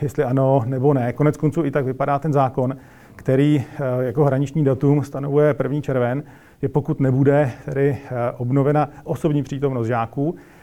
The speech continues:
k prvnímu červnu na, eh, tedy středních školách, tak potom je možné tedy vydat vysvědčení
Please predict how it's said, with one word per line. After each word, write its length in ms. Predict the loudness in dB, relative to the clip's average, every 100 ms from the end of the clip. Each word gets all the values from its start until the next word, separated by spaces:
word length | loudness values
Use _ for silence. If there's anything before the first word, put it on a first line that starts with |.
| -20 _
k 40 |
prvnímu 340 | -2 0 0 0
červnu 520 | -2 0 2 2 0
na, 320 | -2 -2 -4 -8 -10 -6
eh, 40 | -4 -4
tedy 160 | -6 -6
středních 340 | -4 -4 -4
školách, 500 | -2 0 2 0 -4 -20 -20 -8
tak 140 | -6 0
potom 380 | 0 2 0 0
je 140 | 0
možné 380 | 0 0 -2 -2
tedy 340 | 0 0 0 0
vydat 280 | 0 0 0
vysvědčení 680 | -2 -2 0 0 2 0